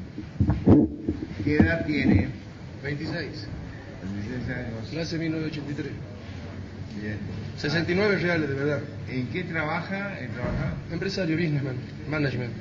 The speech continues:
Speaker 1: No, no lo entiendo.
Speaker 2: Dueño del Bayern Múnich, de
Speaker 1: No lo
Speaker 2: Herbalife.
Speaker 1: entiendo. Hable despacio y tranquilo. Eh, ¿trabajaba en dónde? No
Speaker 2: Pero
Speaker 1: lo
Speaker 2: vivo de esto.
Speaker 1: ¿De qué?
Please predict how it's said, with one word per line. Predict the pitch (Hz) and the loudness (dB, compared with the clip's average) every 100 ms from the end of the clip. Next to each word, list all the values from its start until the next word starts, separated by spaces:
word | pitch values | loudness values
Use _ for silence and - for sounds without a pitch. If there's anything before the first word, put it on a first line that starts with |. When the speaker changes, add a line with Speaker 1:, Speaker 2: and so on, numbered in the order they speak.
| 120 | 0
Speaker 1:
No, | 139 139 135 | 2 2 0
no | 156 | 0
lo | |
entiendo. | 156 135 131 110 101 85 | 0 0 0 0 -2 0
Speaker 2:
Dueño | 170 180 | 4 4
del | 160 | 4
Bayern | 165 160 | 2 2
Múnich, | 160 151 131 | 4 4 4
de | 123 123 127 120 120 | 0 -2 -2 -2 0
Speaker 1:
No | 135 | 4
lo | 147 | 4
Speaker 2:
Herbalife. | 143 147 | 4 4
Speaker 1:
entiendo. | 135 127 135 | 2 2 2
Hable | 160 | 4
despacio | 165 - - - 165 | 6 6 6 4 6
y | |
tranquilo. | - - 90 - 98 - - - - - - - - - - - - - | 6 8 8 8 8 4 -2 -2 0 2 2 2 -4 -8 -12 -12 -12 -10
Eh, | 208 196 - | -10 -6 0
¿trabajaba | 139 147 143 175 185 | 2 4 2 2 2
en | 170 | 2
dónde? | 151 190 202 220 214 - - - - - - - - - - - - - - 139 | 0 0 -2 -4 -8 -12 -12 -12 -10 -10 -12 -12 -14 -8 -4 -4 -4 -4 -2 0
No | |
Speaker 2:
Pero | 156 175 | 2 4
Speaker 1:
lo | |
Speaker 2:
vivo | 190 226 | 6 6
de | 220 220 | 6 6
esto. | - 165 143 - - - - - - | 4 0 0 -6 -16 -16 -16 -16 -8
Speaker 1:
¿De | 110 | -6
qué? | - 196 | -2 -4